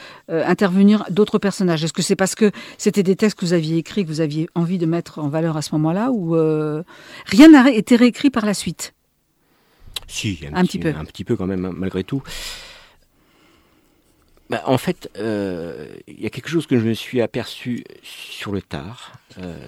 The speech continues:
Speaker 2: c'est que souvent dans les textes que j'ai écrits, et dans Le Libraire aussi, je, je parle des maladies mentales. Euh, euh, et j'ai beaucoup de textes comme ça.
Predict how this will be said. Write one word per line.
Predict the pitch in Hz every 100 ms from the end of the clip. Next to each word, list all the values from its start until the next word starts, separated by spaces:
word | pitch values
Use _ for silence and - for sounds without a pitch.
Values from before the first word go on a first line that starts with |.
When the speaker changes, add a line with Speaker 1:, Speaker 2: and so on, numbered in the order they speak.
| 58
Speaker 2:
c'est | - - 123
que | - 104
souvent | - 160 113 117
dans | 110
les | 98 92
textes | 127 - -
que | 104
j'ai | 104
écrits, | 92 - 110 127 92 90 87
et |
dans | 82 98
Le | 101
Libraire | 101 - 101
aussi, | 95 - 113 120 - - - - - -
je, | 98 107
je | 101
parle | 120 143 143 113
des | 107
maladies | 104 104 101
mentales. | 104 101 - 101 98 92 - _ _ _ _ - _ 95
Euh, | 87 87 92 101 107 113 - - - - - _ -
euh, | 85 85 71 71 - - - _ _ _ _ _ _ -
et | 101
j'ai | -
beaucoup | 113 -
de | -
textes | 120 -
comme | 104
ça. | - 95